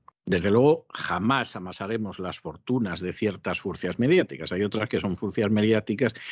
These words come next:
pero encima furcia baratas. O sea, la verdad es que se alquilan también casi, casi por cuatro perras. No es nuestro caso.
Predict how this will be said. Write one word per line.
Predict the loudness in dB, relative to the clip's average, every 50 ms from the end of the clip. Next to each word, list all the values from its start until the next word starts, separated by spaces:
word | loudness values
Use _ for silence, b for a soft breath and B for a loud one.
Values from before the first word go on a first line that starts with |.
| B B B
pero | 0 0 2
encima | 2 4 4 4 4
furcia | 2 2 0 -2 0 -2 -2
baratas. | 0 0 0 0 0 -2 -4 -8 -16 -16 -16 -20
O | -18 -14
sea, | -10 -8 -6 -6 -6 -6 -6
la | -6 -6
verdad | -4 -4 -4 -2
es | -2
que | 0 0
se | 0 0 0
alquilan | -2 -2 -4 -2 -2 0 2 2 2 0 0 -2
también | -4 -4 -2 2 2 4 2 2 0 -2 -2 -2 -2 -2 B B B B B B
casi, | 0 0 2 2 2
casi | 2 2 2 2 2 0
por | 0 0 -2 -4 -2
cuatro | 0 0 0 0 -2 -4 -8 -6
perras. | -6 -6 -8 -8 -8 -10 -10 -10 -10 _ _ _
No | 4 6 6 6 6 4 2
es | 0 0 -2
nuestro | -4 -4 -4 -6 -10 -12 -18 -18
caso. | -14 -10 -10 -10 -10